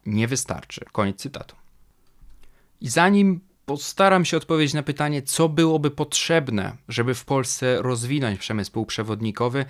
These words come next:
jeszcze jeden wymiar tej inwestycji, który jest naprawdę bardzo ważny, szczególnie w ostatnich miesiącach, czyli wymiar polityczny.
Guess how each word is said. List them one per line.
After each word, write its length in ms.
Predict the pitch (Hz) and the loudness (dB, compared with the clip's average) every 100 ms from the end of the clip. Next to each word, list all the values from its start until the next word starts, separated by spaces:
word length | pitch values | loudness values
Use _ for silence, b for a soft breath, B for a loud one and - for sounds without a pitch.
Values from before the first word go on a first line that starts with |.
| B B - | B B -2
jeszcze 380 | 131 - - | 0 2 2
jeden 420 | 147 156 143 131 120 | 4 4 4 2 0
wymiar 320 | 131 120 113 | 0 0 -2
tej 140 | 117 | -4
inwestycji, 560 | 120 117 117 131 123 131 | -4 -4 -6 -8 -8 -10
który 280 | - 123 120 | -6 -2 0
jest 320 | 120 - - _ _ | -2 -4 -14 _ _
naprawdę 580 | 123 123 120 120 117 113 | -2 0 0 0 0 -2
bardzo 440 | 104 110 110 110 | 2 2 2 -2
ważny, 400 | 104 101 104 101 | 0 0 -2 -4
szczególnie 560 | - - 110 110 104 101 | -6 -4 -2 0 0 0
w 60 | 98 | -2
ostatnich 460 | - 95 - - | -6 -8 -8 -10
miesiącach, 600 | 90 - 101 92 - - _ _ _ | -6 -2 -2 -4 -10 -20 _ _ _
czyli 220 | - 170 127 | -2 2 4
wymiar 380 | 131 127 120 117 _ | 4 4 2 -2 _
polityczny. 680 | - 120 104 - 101 - - | -2 -2 0 -2 -4 -6 -14